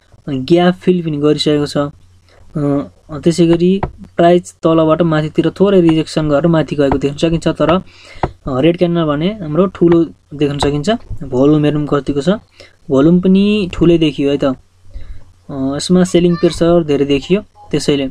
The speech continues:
अझै भने केही घट्न सक्ने सम्भावना यसमा पनि रह्यो, जुन पहिलाको, अ, तेह्र सय अस्सीतिर चाहिँ हाम्रो support हुनसक्छ।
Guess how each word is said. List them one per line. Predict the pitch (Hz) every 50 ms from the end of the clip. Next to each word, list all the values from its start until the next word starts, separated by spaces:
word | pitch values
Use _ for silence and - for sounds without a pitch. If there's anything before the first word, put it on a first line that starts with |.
| - - _ _ _ - - - - - - -
अझै | 165 185 202 202 185
भने | 175 170 175 180 185
केही | 180 - 170 165 160 143
घट्न | 135 127 131 - 160 156
सक्ने | - - 156 156 156 147
सम्भावना | - 151 147 147 143 143 156 160
यसमा | 160 - 151 147
पनि | 151 156 156 151
रह्यो, | 147 143 143 151 196 220 - - - - - - - _ _ _ - 156
जुन | 151 175 202 190
पहिलाको, | 185 175 170 170 175 165 156 - 175 180 208 220
अ, | 214 - - - - 147 139 139 135 135 135 135 - -
तेह्र | 175 175 170 175
सय | - 190
अस्सीतिर | 170 160 170 160 - - 165 - - 151 147 139
चाहिँ | 143 160 196 202
हाम्रो | - - - _ _ _ - 139 139 160
support | - - 160 139 - 151 -
हुनसक्छ। | 143 135 135 131 - 139 - -